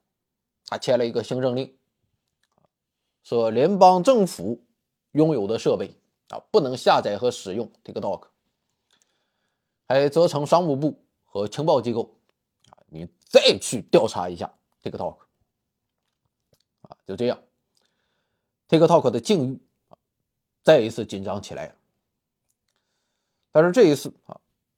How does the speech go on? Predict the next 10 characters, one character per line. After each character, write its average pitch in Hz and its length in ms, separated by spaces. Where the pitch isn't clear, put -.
虽 269 160
然 165 220
经 175 300
历 151 140
了 - 80
多 156 180
轮 127 160
的 127 40
审 90 200
查， - 240